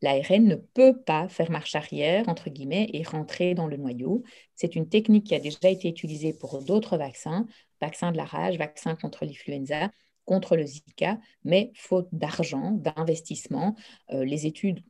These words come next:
ont continué, mais il n'y a pas encore eu de commercialisation.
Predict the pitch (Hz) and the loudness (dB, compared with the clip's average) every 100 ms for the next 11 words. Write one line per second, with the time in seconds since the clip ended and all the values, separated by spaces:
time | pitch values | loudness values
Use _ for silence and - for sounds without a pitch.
0 | _ - 156 151 156 147 - 151 131 135 | _ -10 -8 -4 -6 -6 -6 -2 0 2
1 | 214 233 - 151 170 147 - 170 165 135 | 2 0 -4 -2 0 -2 0 -2 0 -4
2 | - 185 180 143 170 - - 165 143 - | -2 -6 -4 0 0 -2 -2 -2 -2 -6
3 | 131 147 - 113 - - | -6 -6 -10 -12 -12 -18